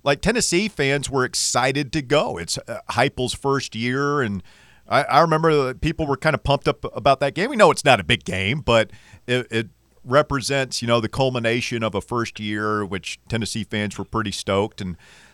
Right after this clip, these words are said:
like, that's kinda what Auburn's go-, like, they got Hugh Freeze. They know they're nowhere close to where they want to get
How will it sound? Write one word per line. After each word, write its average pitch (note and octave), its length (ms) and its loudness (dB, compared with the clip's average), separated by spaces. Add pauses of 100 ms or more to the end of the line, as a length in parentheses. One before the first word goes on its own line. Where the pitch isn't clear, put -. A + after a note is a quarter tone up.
(120)
like, B3 140 2
that's B3 180 2
kinda A#3+ 200 4
what A#3 140 8
Auburn's A#3 320 4
go-, E3+ 160 0
like, E3+ 180 2
they F#3 120 2
got G3 260 6
Hugh F#3 160 0
Freeze. F#3 320 0
They A#3+ 160 2
know G#3+ 220 6
they're F#3+ 200 0
nowhere D#3 480 4
close C3+ 400 2
to C3 100 0
where B2+ 240 2
they A#2+ 180 2
want A#2 340 0
to A2 80 -4
get A2 320 -2